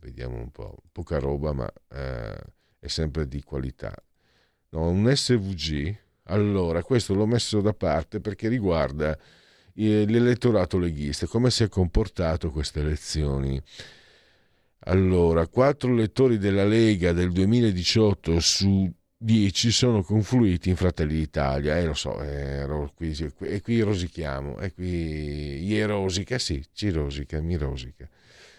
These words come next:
A me sì, particolarmente. Eh, anche se dire, non è, non è che mi stanno antipatici i Fr-, Fratelli d'Italia, però avrei preferito stessero a casa. Questi quattro, però, insomma.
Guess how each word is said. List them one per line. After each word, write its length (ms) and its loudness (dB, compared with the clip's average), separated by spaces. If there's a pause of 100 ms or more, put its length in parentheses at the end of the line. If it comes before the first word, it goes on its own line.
(140)
A 100 -6
me 160 2
sì, 160 -2
particolarmente. 920 -8 (240)
Eh, 500 -6 (200)
anche 200 -4
se 140 0
dire, 180 2 (120)
non 180 -2
è, 100 2
non 140 0
è 80 -2
che 100 -4
mi 80 -4
stanno 220 -8
antipatici 560 -10
i 20 -8
Fr-, 220 -10 (100)
Fratelli 320 -12
d'Italia, 420 -8
però 480 -4 (960)
avrei 200 2
preferito 440 -2
stessero 400 -2
a 60 -2
casa. 480 -2 (640)
Questi 320 0
quattro, 400 2
però, 240 -2 (480)
insomma. 420 -12